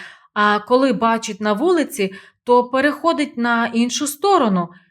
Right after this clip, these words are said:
Я не розумію, чому вона так зі мною чинить і як все поставити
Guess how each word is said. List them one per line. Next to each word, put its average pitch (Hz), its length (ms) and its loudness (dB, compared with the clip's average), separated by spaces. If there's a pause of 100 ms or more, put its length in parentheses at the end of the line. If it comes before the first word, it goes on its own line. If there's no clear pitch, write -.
(280)
Я 214 280 -2
не 226 140 0
розумію, 277 540 0
чому 226 380 -2
вона 220 380 -2
так 254 360 -2
зі 220 180 -4
мною 262 420 -2
чинить 320 500 -2 (340)
і 208 220 -4
як 233 380 0
все 302 500 -2
поставити 247 840 -4